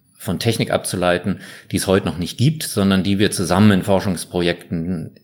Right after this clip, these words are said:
entwickeln und designen, ähm, so dass,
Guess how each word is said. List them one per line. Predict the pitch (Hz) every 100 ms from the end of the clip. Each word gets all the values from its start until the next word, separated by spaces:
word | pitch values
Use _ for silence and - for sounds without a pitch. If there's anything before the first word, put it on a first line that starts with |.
| -
entwickeln | 85 80 120 117 98 95
und | 95 85
designen, | 85 78 87 92 113 110 104 - - - - _ _
ähm, | - - 87 85
so | - 95 117 110 107
dass, | 107 85 95 - - -